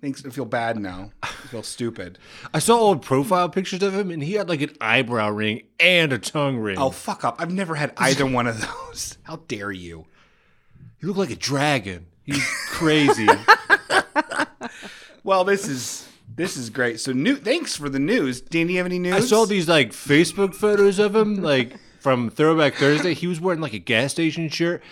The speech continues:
Speaker 2: The name tag wasn't even his own name.
Speaker 1: <laughs> I've never done a Throwback Thursday. I've also never worn, I've never done that. That's a little too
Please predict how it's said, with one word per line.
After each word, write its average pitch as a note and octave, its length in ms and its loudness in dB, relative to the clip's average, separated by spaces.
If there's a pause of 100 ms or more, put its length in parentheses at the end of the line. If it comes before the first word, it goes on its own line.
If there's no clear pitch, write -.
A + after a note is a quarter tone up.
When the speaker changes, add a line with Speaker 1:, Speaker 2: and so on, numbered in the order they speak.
(160)
Speaker 2:
The D#3+ 80 2
name A#3+ 240 4
tag F#3+ 280 6
wasn't G#3 300 10
even A#3+ 200 6
his G#3+ 100 4
own B3 260 8
name. G3+ 680 8
Speaker 1:
<laughs> - 60 -4
I've G3 220 2
never E3 220 2
done F3 120 4
a F#3 60 2
Throwback F3 440 0
Thursday. D3 320 0
I've B2+ 120 -4
also C#3+ 300 0
never D3 340 0
worn, C#3 500 -2 (120)
I've C#3+ 100 -6
never F#3 180 2
done D#3+ 260 0
that. B2 360 0 (380)
That's C3 180 -4
a C#3 60 -6
little C#3+ 240 -6
too B2+ 500 -2